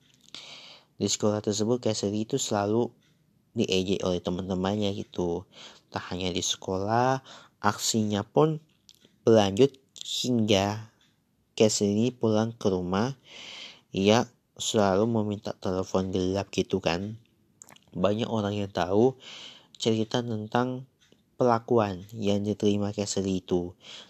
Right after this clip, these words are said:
Tapi hampir semuanya itu diam dan tidak ada yang membantunya gitu. Nah, jadi diceritakan oleh Rida ini, peristiwa yang tidak mengenakan itu terjadi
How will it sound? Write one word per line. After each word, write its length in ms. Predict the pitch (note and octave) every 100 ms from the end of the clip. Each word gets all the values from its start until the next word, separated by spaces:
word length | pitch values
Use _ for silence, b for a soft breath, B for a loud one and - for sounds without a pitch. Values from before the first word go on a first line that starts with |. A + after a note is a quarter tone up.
| _
Tapi 560 | G#2 G#2 - D#3+ D3+ - - -
hampir 480 | G#2+ A2 _ E3 E3
semuanya 480 | - A2+ G#2 G2+
itu 160 | G2+ B2
diam 480 | B2 A#2+ F#2+ G2+ G2+
dan 320 | G#2+ G2 G#2+
tidak 320 | - G#2+ G2
ada 160 | G2+ G#2+
yang 240 | G#2+ G2
membantunya 480 | F2+ F2+ F#2 G2 F2+
gitu. 320 | E2+ - - - B B B B B B B _ _ _ _ _ _ _ _ _ _ _ _ G2+
Nah, 240 | F2+ - - _ _ - - _ B B B B _ A2
jadi 320 | G#2+ B2 C#3+
diceritakan 880 | B2+ A#2 A#2 G#2+ G#2+ - A2+ G#2 -
oleh 400 | G2+ G2+ G2+ G2+
Rida 240 | B2 A#2
ini, 320 | F#2+ F#2 G2+
peristiwa 480 | A2+ G#2 - G2+ G2
yang 560 | G2+ G2 F#2+ F#2+ F#2 - -
tidak 400 | A2+ A2 G#2 -
mengenakan 640 | F#2 G2 G#2 G2+ G2+ G2 G2
itu 400 | F2+ - G2+ C#3 B B B B B
terjadi 800 | C3 A#2+ A2 G#2 F#2+ - F#2 B2